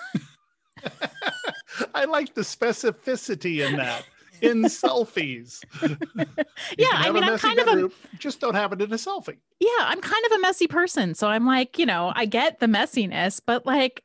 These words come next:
Speaker 2: if you're gonna take a picture to try to turn someone on, just kinda, like, move it out of the frame. Right? It's not that hard.
Speaker 1: When did you know you were a good writer?
Speaker 2: Um,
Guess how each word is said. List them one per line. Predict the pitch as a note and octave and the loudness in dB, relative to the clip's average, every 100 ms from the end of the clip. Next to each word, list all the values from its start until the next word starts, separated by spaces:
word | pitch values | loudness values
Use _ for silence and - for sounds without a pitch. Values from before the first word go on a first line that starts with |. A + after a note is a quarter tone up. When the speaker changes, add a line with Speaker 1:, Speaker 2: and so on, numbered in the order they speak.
| - | -6
Speaker 2:
if | B3+ | -2
you're | D#4 | -2
gonna | F#4 F#4+ | -2 -4
take | D4 E4 | -4 -2
a | C#4+ | -2
picture | C4 B3 E4 E4+ | -2 -4 -2 -2
to | |
try | E4 C#4 | -2 -2
to | C4 | -4
turn | - B3+ C4 | -2 -2 -2
someone | - B3+ A#3 | 0 0 2
on, | A#3+ D#4 | 2 0
just | D#4+ - | -4 -8
kinda, | E4+ F4 | -12 -6
like, | D4 - | -6 -4
move | - G#3+ A#3+ C4 | 0 4 4 2
it | B3+ | 0
out | B3 | -2
of | A#3+ | -4
the | |
frame. | A3+ - C#4+ - D#3 A3 | -6 -6 -6 -8 -14 -18
Right? | B3+ _ _ _ _ | -18 _ _ _ _
It's | - | -4
not | C#4+ | -2
that | - B3+ | -2 -6
hard. | C4+ - A3+ _ _ _ _ _ - - - | -6 -6 -12 _ _ _ _ _ -20 -20 -8
Speaker 1:
When | G3 E4+ F4+ | -4 -4 -4
did | C#4+ | -6
you | G3+ F3 | -4 -2
know | D3+ | -2
you | C#3 C3 | -2 -4
were | B2+ B2+ | -4 -6
a | |
good | A#2+ C3 A#2 | -8 -12 -12
writer? | A#2 B2+ F3+ C4+ _ _ _ _ _ _ _ _ _ _ _ _ _ - _ - | -12 -8 -10 -10 _ _ _ _ _ _ _ _ _ _ _ _ _ -20 _ -6
Speaker 2:
Um, | A#3+ B3 A#3+ A#3+ A#3+ A#3 A#3 A#3 A#3+ A#3 A#3 A#3+ | 0 2 2 2 0 2 0 0 -2 0 0 -2